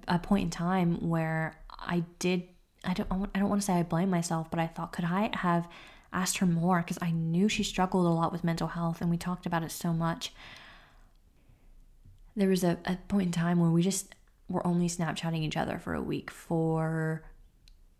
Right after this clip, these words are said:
the score, and, I mean, I didn't think anything was,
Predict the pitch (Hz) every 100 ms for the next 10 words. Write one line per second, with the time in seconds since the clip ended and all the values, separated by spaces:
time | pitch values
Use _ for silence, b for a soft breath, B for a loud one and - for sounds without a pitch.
0 | _ _ _ _ _ _ 175 160 - 170
1 | 185 180 170 - 175 170 165 165 - _
2 | - - _ _ - 170 160 160 190 196
3 | - 180 170 160 165 160